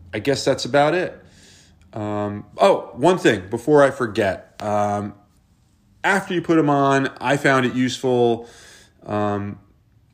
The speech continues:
you know, after putting the holds on the wall and putting in the accompanying screws,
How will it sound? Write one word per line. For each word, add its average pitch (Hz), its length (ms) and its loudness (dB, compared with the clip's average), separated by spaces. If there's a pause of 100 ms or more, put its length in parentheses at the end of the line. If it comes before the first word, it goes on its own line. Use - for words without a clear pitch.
(160)
you 120 100 -6
know, 95 100 -4
after 117 260 -6
putting 123 240 0
the 113 80 -2
holds 120 220 2
on 117 40 -2
the 117 80 -2
wall 165 460 6
and 123 100 -6
putting 127 240 4
in 110 80 -2
the 107 140 -4
accompanying 104 480 -6
screws, 151 680 4